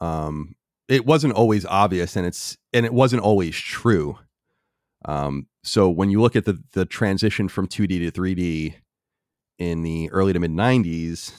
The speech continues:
so when you see the, the jump from, to N sixty-four and Saturn and all of those ga-, all those consoles,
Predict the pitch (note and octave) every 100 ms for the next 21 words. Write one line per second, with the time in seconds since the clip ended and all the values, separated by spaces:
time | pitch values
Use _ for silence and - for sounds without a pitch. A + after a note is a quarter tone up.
0 | _ - G2+ F2 E2+ F#2 D#2+ - F2+ F#2
1 | F2 - - F#2+ F#2+ F#2 F2+ - G2+ F2+
2 | - F2+ F#2 F2+ E2 E2 F2+ F#2 F2+ E2+
3 | B2 A#2+ A2+ G2 F#2 - C#3 C3+ F#2 F2+